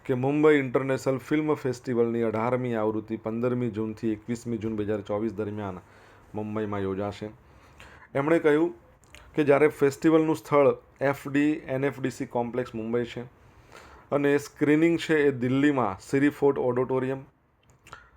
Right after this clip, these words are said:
ચેન્નઈની અંદર ટાગોર ફિલ્મ સેન્ટર, પુણેમાં એન એફ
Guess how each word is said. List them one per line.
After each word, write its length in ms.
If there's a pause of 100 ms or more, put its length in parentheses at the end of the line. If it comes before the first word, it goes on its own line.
(220)
ચેન્નઈની 440
અંદર 240
ટાગોર 420
ફિલ્મ 320
સેન્ટર, 420 (720)
પુણેમાં 600
એન 280
એફ 240